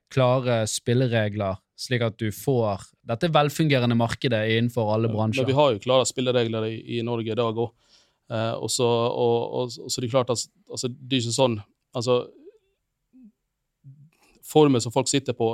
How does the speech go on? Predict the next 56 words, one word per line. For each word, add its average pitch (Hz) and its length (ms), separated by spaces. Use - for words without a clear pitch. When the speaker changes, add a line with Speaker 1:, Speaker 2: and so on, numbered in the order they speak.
Speaker 2:
det 123 120
er 117 60
ikke 120 120
sånn 131 140
at 120 120
det - 80
alltid - 360
er 117 100
likvide 110 400
midler 110 320
som - 140
folk 110 180
sitter 113 260
med 107 220
i 107 80
banken. 117 360
Altså, 113 160
det 117 100
er 113 60
ikke, 110 180
det 120 80
er - 60
ikke, 117 140
eh, 110 720
onkel 113 200
Skrue 120 280
som 101 120
sitter 117 280
med 104 140
en - 40
stor - 140
pengebinge 110 540
med 107 180
cash. - 440
Eh, - 80
Speaker 1:
Mm. 131 240
Speaker 2:
de 120 80
fleste 127 300
av 117 60
midlene 117 340
er 131 100
jo 127 200
investert 113 500
på 117 80
en 107 80
eller 113 60
annen 104 160
måte, - 200
altså 123 280
arbeidende 113 420
kapital. 107 440
Altså 117 120
investert 113 440
gjennom 113 300
aksjer 113 540
eller, 104 340